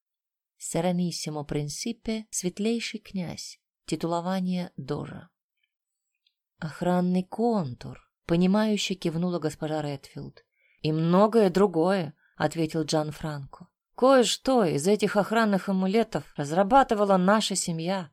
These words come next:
и они не имеют аналогов. В Венеции последние столетия живут только маги,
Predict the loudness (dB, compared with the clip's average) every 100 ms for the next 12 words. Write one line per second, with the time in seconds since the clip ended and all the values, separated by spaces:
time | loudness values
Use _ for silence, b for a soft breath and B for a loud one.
0 | _ -4 -2 0 0 2 4 4 4 4
1 | 4 4 2 -2 -10 -14 _ _ 0 2
2 | 4 2 0 -6 -8 -6 -4 0 2 2
3 | 4 0 0 0 2 0 -2 -2 -2 -2
4 | -2 0 0 0 -2 0 0 -2 -8 -12